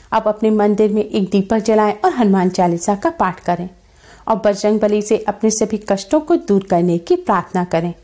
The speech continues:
इस तरह पूजन करने के पश्चात आप इन्हें अपने सिर पर से सात बार उतारें और फिर होलिका दहन की अग्नि में डाल दें।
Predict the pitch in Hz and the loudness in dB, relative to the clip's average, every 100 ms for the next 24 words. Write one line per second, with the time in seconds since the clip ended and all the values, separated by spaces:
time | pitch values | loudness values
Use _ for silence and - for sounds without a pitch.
0 | _ _ _ - _ - 220 233 226 233 | _ _ _ -20 _ -4 0 0 0 0
1 | 220 208 226 226 214 208 214 220 220 214 | 0 2 2 2 2 2 0 0 0 -4
2 | 214 220 214 - 196 190 196 214 - 202 | -2 -2 -4 -4 -2 0 2 0 -2 -2
3 | 214 214 180 175 247 - - - - 359 | -2 0 -2 0 -2 -4 -20 -18 -2 0
4 | 370 - 214 226 254 202 220 - 202 196 | 0 0 0 0 0 0 0 -2 -4 -2
5 | 165 170 277 - - 220 - 349 - 262 | -2 -2 -6 -6 -4 -2 -2 -4 -2 0
6 | 277 294 349 208 180 190 190 - 208 190 | 0 2 0 0 0 0 -2 -4 -4 -2
7 | 190 196 311 233 175 170 175 | -2 2 2 2 -2 -4 -8